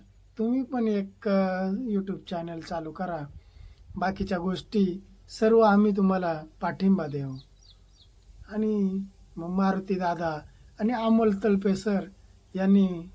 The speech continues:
भरपूरच असं मार्गदर्शन केलं आणि त्यांना, आता त्यांनी मार्गदर्शन करायचं काम केलं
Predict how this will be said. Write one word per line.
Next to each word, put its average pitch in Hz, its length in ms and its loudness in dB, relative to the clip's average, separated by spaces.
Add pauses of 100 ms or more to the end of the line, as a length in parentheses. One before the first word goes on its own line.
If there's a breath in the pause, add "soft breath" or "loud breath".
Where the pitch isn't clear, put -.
(120)
भरपूरच 233 560 2
असं 226 220 2
मार्गदर्शन 185 640 0
केलं 156 420 -8 (480 soft breath)
आणि 208 160 4
त्यांना, 226 400 2
आता - 1000 -4
त्यांनी 240 280 4
मार्गदर्शन 226 720 6
करायचं 196 380 2
काम 180 240 -2
केलं 196 340 0